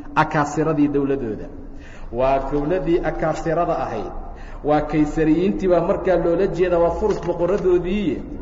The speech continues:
ilaa uu ku tirtiray Ilaahay. "Wa fii daati yawmin," maalin maalmaha u saaxiibka oo min aa-, min awaakhiri ayaami khilaafati Cumar. Cumar khilaafadiisii maalmihii ugu dambeysay qadima cala almadiina.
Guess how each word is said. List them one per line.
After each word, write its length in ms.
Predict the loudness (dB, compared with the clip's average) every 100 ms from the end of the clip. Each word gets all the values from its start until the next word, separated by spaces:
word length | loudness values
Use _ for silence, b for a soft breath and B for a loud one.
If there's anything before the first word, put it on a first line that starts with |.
| 0
ilaa 300 | 4 4 2
uu 100 | 0
ku 140 | -2
tirtiray 500 | -4 -6 -4 -4 -4 -4
Ilaahay. 320 | -4 -4 -6 -4
"Wa 80 |
fii 200 | -4 -4
daati 360 | -2 -2 -2 -4
yawmin," 320 | -4 -4 -8 -10 -12 B B B
maalin 380 | -2 0 0 0
maalmaha 460 | 0 0 0 0 -2
u 80 | -4
saaxiibka 640 | -2 0 0 -2 0 4
oo 100 | 4
min 160 | 2 -4 -4
aa-, 500 | -2 0 2 0 0 -2
min 140 | -2 0
awaakhiri 560 | 2 4 4 2 0 0
ayaami 440 | 0 2 2 2 -2
khilaafati 600 | -2 0 0 0 -2 -2
Cumar. 280 | -2 -4 -6 -10 -10 B B B
Cumar 280 | 0 4 4
khilaafadiisii 800 | 4 4 4 4 0 0 -2 0
maalmihii 460 | 2 2 2 2 2
ugu 180 | 0 0
dambeysay 560 | 0 0 2 2 4 2
qadima 380 | 2 2 2 2
cala 220 | 2 0
almadiina. 540 | 2 0 0 0 -2